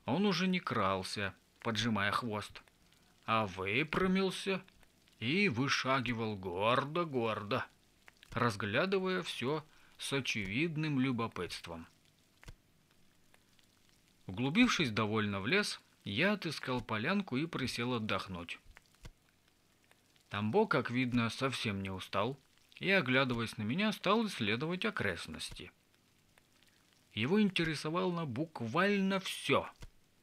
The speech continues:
всё, что попадалось ему на глаза. Он обнюхивал травы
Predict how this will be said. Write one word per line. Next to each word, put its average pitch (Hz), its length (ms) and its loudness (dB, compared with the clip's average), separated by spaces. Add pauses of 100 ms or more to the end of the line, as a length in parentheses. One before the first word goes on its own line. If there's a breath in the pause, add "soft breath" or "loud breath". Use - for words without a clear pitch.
(340 loud breath)
всё, 214 460 4
что - 220 0
попадалось 147 640 2
ему 113 160 2
на 113 100 0
глаза. 92 460 -4 (1160)
Он 196 260 2
обнюхивал 110 720 0
травы 127 760 2